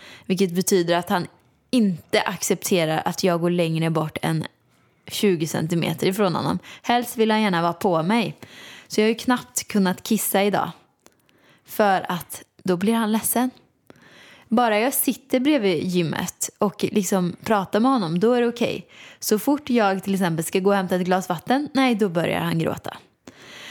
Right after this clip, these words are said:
Så att jag är helt slut här idag faktiskt, måste jag säga.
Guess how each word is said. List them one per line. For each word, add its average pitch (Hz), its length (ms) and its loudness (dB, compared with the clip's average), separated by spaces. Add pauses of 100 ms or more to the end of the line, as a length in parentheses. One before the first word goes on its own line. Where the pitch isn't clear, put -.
(320)
Så - 140 -2
att 190 120 0
jag 175 300 0
är - 260 -2
helt 170 440 0 (100)
slut - 640 -2 (240)
här - 180 -2
idag 127 280 -2
faktiskt, - 600 -8
måste 180 220 -4
jag 170 100 -2
säga. - 220 -4